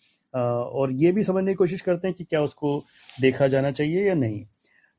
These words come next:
तो, अ, आज हम जिस फिल्म की बात कर रहे हैं, उस फिल्म को लेकर मैं बहुत एक्साइटेड हूँ, क्योंकि बहुत दिनों बाद मैंने कुछ ऐसा देखा है जिसको देखकर मुझे एक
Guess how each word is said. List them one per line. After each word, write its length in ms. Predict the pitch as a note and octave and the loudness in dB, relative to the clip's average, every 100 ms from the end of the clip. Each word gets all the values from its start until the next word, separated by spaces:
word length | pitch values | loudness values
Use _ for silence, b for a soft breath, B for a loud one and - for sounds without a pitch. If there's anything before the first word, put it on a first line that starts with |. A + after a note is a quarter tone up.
| - | 2
तो, 340 | F#3 F#3 F#3 | 4 6 4
अ, 420 | D#3 C3+ C3+ - D3+ | 4 4 4 2 2
आज 240 | G#3 G#3 | 2 4
हम 200 | G#3+ A3 | 2 2
जिस 240 | G3 G3 | -2 -4
फिल्म 140 | F3 F3 | -4 -2
की 100 | F3 | 0
बात 220 | D#3 D#3 | 0 0
कर 140 | D3+ | -2
रहे 140 | C#3 D3+ | 0 0
हैं, 120 | D#3+ | 2
उस 160 | E3+ - | 0 0
फिल्म 160 | D3 | 0
को 100 | D3 | 0
लेकर 280 | C#3 C3+ E3 | 0 0 0
मैं 220 | D3+ D#3+ | 0 0
बहुत 220 | D#3 F3+ | 2 2
एक्साइटेड 460 | C3+ B2 C3 C3 C#3 | 0 -2 -2 -2 -4
हूँ, 80 | F3 | -4
क्योंकि 260 | D#3 D#3 | -6 -4
बहुत 360 | D#3 B2 F#3 E3 | -4 -2 -2 0
दिनों 320 | C#3+ F#3+ A3+ | 0 4 4
बाद 360 | D3 C#3+ D#3 E3+ | 2 0 0 -4
मैंने 320 | D3 D3 E3 | -4 -2 -2
कुछ 220 | F3 D#3+ | -4 -4
ऐसा 220 | C#3 D#3 | -4 -2
देखा 280 | C3 B2+ C3+ | -4 -4 -2
है 100 | C#3 | -2
जिसको 260 | C3 - C#3 | -2 -6 -4
देखकर 320 | C3+ C3 D#3 | -4 -2 -2
मुझे 240 | C#3+ C3+ | 0 0
एक 100 | C#3+ | -2